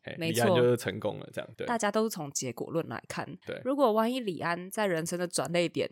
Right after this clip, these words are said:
Speaker 2: 他没有抓住那个机会，
Speaker 1: 对。
Speaker 2: 他是不是现在继续还在洗碗，<laughs> 跟煮饭，
Speaker 1: <laughs>
Speaker 2: 继续被岳母酸？
Speaker 1: 嘿，有可能。对，这就是我们今天的主题。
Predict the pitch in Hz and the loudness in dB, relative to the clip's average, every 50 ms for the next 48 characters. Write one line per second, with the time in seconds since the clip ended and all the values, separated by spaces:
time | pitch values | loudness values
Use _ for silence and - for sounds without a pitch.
0 | - _ - - 190 202 220 196 165 151 - - 175 165 170 175 - 196 170 170 | -6 _ -12 -6 -2 0 0 0 0 0 0 4 4 6 6 6 4 2 0 2
1 | 170 160 151 156 - 123 143 156 156 175 135 90 156 - _ - - - - - | 2 2 2 2 0 -2 -2 -2 0 0 0 0 -2 -6 _ -6 -6 -6 -6 -10
2 | _ _ _ _ _ - - 220 214 196 202 202 180 170 185 175 170 180 175 175 | _ _ _ _ _ -6 0 2 2 4 4 2 0 0 0 0 0 0 2 2
3 | 165 170 - 170 156 165 - 117 139 165 - - - - 87 131 92 73 170 - | 2 2 0 -2 0 0 2 4 4 4 2 2 -2 -4 -4 -2 -2 -2 -4 -6
4 | - _ _ - - - 175 175 190 - 175 - 147 - 165 151 160 262 240 - | -14 _ _ -6 2 4 6 6 6 4 0 -4 -2 2 4 4 4 4 2 0
5 | - - - - - 220 - - 202 - _ - 220 - - - - - - - | -4 -16 -18 -14 -14 -12 -8 -8 -8 -8 _ -6 -6 -6 -6 -10 -10 -4 2 6
6 | 240 269 240 - 269 262 208 - 277 294 226 220 190 175 165 143 - 151 - - | 8 8 10 8 8 6 6 6 8 8 10 10 10 8 6 4 -4 -2 0 4
7 | 139 147 233 220 - - - 113 104 98 95 - _ _ - - 113 113 - - | 4 4 4 2 -2 -4 -4 -4 -4 -4 -6 -10 _ _ -6 -2 -2 0 2 2
8 | 127 - - - - - - - - - - 254 - - 285 - - 147 156 151 | 2 0 0 -8 -10 -10 -10 -10 -6 0 0 0 0 0 -4 0 2 2 4 4
9 | - 156 123 113 110 127 127 127 139 127 117 - 127 107 87 - - - | 4 4 4 4 0 2 4 6 6 6 4 2 -2 -4 -4 -4 -8 -8